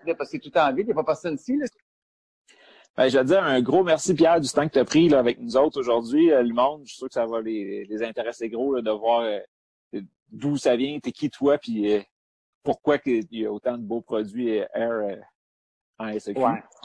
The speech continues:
Speaker 1: C'est, c'est parce qu'on est à côté d'un, un, un aéroport. Tu sais, quand je dis qu'on est à côté d'un aéroport, là, on est à côté d'un aéroport.
Speaker 2: Euh,
Speaker 1: C'est, c'est un aéroport, tu sais.
Speaker 2: ouais, là,
Speaker 1: Ça veut
Speaker 2: oui,
Speaker 1: dire
Speaker 2: ok.
Speaker 1: que c'est bien important. Tout ce qui est sorti, c'est de l'eau de source. Tout est passé dans un alambic, un alambic de coque, euh, tu sais, en, en haut, euh, puis en bas. Euh, tu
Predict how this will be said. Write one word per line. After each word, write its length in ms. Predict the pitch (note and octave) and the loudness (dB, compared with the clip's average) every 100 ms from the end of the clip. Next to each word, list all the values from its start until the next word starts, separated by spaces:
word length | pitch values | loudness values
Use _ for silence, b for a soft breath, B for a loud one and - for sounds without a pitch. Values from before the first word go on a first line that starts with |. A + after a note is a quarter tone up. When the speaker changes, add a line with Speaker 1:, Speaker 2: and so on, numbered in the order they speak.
| - _ | -20 _
Speaker 1:
C'est, 140 | C#3+ | -4
c'est 160 | A#2+ D3 | -2 -2
parce 140 | D#3+ | -2
qu'on 100 | - | 2
est 140 | F3+ F#3 | 4 4
à 60 | |
côté 220 | E3+ F#3 A3 | 2 4 4
d'un, 200 | G3 E3+ | 4 2
un, 140 | D#3 | -2
un 160 | D3+ D3+ | 0 2
aéroport. 500 | E3+ E3 E3+ E3 D3 | 4 4 4 2 0
Tu 40 | |
sais, 60 | G#3 | -4
quand 100 | F#3+ | -6
je 40 | |
dis 80 | F3 | -2
qu'on 120 | G#3 | -4
est 120 | F3 | -2
à 80 | D#3+ | -6
côté 220 | D3 E3 | -8 -6
d'un 140 | G3+ E3+ | -6 -4
aéroport, 560 | D#3+ D3+ D#3 E3+ F#3+ D3+ | -4 -4 -2 -2 -4 -8
là, 100 | D3+ | -8
on 80 | D3+ | -6
est 40 | |
à 20 | |
côté 180 | C3 C#3 | -4 -4
d'un 60 | C#3 | -2
aéroport. 240 | B2 C3 | -4 2
Speaker 2:
Euh, 60 | B2+ | 4
Speaker 1:
C'est, 160 | B2+ | 6
c'est 180 | B2 B2 | 4 2
un 60 | B2 | 0
aéroport, 320 | A#2+ B2 A#2+ | -2 -4 -6
tu 80 | - - A#2 | -10 -16 -16
sais. 40 | B B C#3 | B B 2
Speaker 2:
ouais, 140 | B2+ | 2
là, 100 | C3 | 2
Speaker 1:
Ça 80 | E3+ | 2
veut 100 | D#3 | 2
Speaker 2:
oui, 80 | E3 | 2
Speaker 1:
dire 120 | D#3+ | 2
Speaker 2:
ok. 60 | |
Speaker 1:
que 60 | - | 0
c'est 120 | F3 | -2
bien 120 | E3+ | -2
important. 300 | G#3+ F3+ F3+ G#3 | -2 -4 -6 -8
Tout 80 | C#4+ | -10
ce 60 | |
qui 80 | - | -10
est 20 | G#3+ | -10
sorti, 280 | G3+ F3+ A#3 | -8 -10 -12
c'est 80 | F3+ | -8
de 40 | |
l'eau 80 | F3 | -8
de 80 | - | -6
source. 200 | G#3 G3+ | -10 -10
Tout 140 | E3+ | -6
est 80 | A3 | -4
passé 280 | G#3 F3+ A3 | 0 -2 -2
dans 180 | G3+ E3+ | -6 -4
un 80 | E3+ | -6
alambic, 400 | D#3 C#3+ D#3+ F3+ | -6 -6 -8 -6
un 60 | |
alambic 340 | D#3 D3+ D#3 E3+ | -6 -4 -4 -4
de 100 | D3 | -6
coque, 280 | - F#3+ - _ C#3+ | -2 -2 -4 _ -4
euh, 280 | C3+ B2 A#2+ | -4 -4 -6
tu 140 | E3+ | -4
sais, 80 | E3 | -2
en, 280 | D3 C3+ C3 - _ _ - | -2 -6 -12 -16 _ _ -4
en 320 | C#3+ C#3 C3+ - | -2 -2 -4 0
haut, 440 | E3+ F3+ F3+ F3 | 2 2 4 4
euh, 220 | C3+ B2 - | 2 0 -2
puis 140 | C#3 | -4
en 140 | C3+ | -4
bas. 400 | B2 D3 F3+ G#3+ - _ _ _ _ | 0 2 2 0 -12 _ _ _ _
Euh, 300 | C3 C3 B2 B2 | 0 0 0 -4
tu 100 | B2 | -8